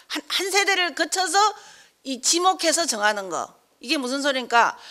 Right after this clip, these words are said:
격세 지정 방식의 후계자 결정 관행. 이게 이제 여기 보면은 그대로 읽어볼게요. 이게 굉장히 제가 잘 써놨어요. 당내 문건이나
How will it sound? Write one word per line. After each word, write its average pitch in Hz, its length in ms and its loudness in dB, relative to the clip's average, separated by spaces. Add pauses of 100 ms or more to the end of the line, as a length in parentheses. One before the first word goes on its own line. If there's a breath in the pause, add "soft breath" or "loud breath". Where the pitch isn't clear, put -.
(200 loud breath)
격세 370 520 -2
지정 330 460 0
방식의 285 540 2
후계자 403 680 0
결정 285 380 -6
관행. 185 380 -8 (480)
이게 349 220 2
이제 277 280 2
여기 269 180 -2
보면은 226 520 0 (540 loud breath)
그대로 359 260 4
읽어볼게요. 269 800 0
이게 262 380 -4 (120)
굉장히 233 320 2
제가 220 160 2
잘 220 220 2
써놨어요. 233 680 -2 (440 loud breath)
당내 320 360 4
문건이나 311 840 4